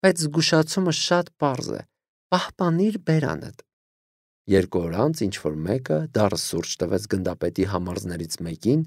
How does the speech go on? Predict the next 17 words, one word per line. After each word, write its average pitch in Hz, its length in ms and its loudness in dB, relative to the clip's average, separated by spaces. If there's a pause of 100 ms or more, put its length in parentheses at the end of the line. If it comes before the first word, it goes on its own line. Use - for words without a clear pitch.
(160)
սա - 200 6
էլ 170 160 8
երկրորդին 107 640 6
փոխանցեց, 151 800 2
երկրորդն 98 640 2
էլ 73 140 -6
երրորդին, 87 680 2 (340)
և 110 160 10
այսպես 143 460 6
ձեռքից 101 480 0
ձեռք 90 340 -2
անցնելով՝ 92 640 4 (360)
սուրճը 131 440 4
հասավ 139 420 4 (140)
Աուրելիանո 101 800 2
Բուենդայի 101 680 0
առանձնասենյակ։ - 1000 -8